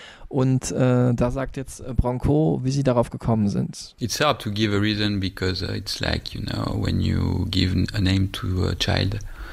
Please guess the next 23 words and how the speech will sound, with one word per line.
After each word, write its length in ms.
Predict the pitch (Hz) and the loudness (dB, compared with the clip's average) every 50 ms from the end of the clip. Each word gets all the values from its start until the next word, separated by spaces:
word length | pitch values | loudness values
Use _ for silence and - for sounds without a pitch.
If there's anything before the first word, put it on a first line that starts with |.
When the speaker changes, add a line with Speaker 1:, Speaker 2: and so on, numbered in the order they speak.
| - - - - - - - - - - | -12 -12 -12 -12 -12 -14 -14 -12 -6 -2
Speaker 2:
or 260 | 113 92 85 85 78 | 0 2 2 2 2
an, 160 | - - - - - | 2 0 -2 -2 -2
a 80 | - | 0
little 320 | 87 85 90 90 - 87 87 | 0 2 2 2 0 2 2
animal, 460 | 85 87 87 85 82 87 92 101 110 | 2 2 2 2 2 2 2 2 2
<laughs> 2000 | 110 104 101 - - - - - - - - - - - - - - - - - - - - - - 92 95 98 - - - - - - - - - - - | 0 -2 -4 -6 -12 -16 -16 -18 -16 -16 -16 -14 -14 -14 -14 -14 -14 -14 -14 -14 -14 -10 -6 -4 -2 0 0 0 0 -2 -2 -4 -8 -10 -12 -14 -16 -16 -12
it's 120 | - - - | -4 0 0
just 200 | 104 98 - - | 2 2 2 2
a 60 | 101 | 0
thing 300 | 95 - 113 113 113 104 | 2 2 2 4 4 4
you, 420 | 98 98 95 92 90 90 95 98 - - - - - - - - - - - - - - - - - - - - - - - - | 4 4 4 2 2 0 -2 -4 -8 -12 -20 -18 -18 -18 -18 -18 -18 -18 -18 -18 -18 -18 -18 -18 -18 -18 -18 -18 -18 -18 -8 -2
an 160 | - 107 101 | 0 2 2
idea 440 | 101 101 101 95 95 101 107 113 110 | 4 4 2 2 2 2 2 2 2
you 80 | 101 98 | 2 2
like, 420 | 98 95 98 101 107 - - - - | 2 0 0 -2 -2 -4 -8 -8 -6
you 80 | - | -2
know, 80 | 98 98 | -2 0
you 320 | 95 98 98 98 101 - - | 0 0 0 -2 -2 -4 -4
cherish, 520 | - - - 95 95 98 101 101 - - | -4 -2 0 2 2 2 2 2 2 2
and 160 | 101 95 95 | 2 4 4
you 100 | 98 101 | 4 2
know 160 | 101 107 113 | 2 2 2
that 160 | 104 104 98 | 2 2 0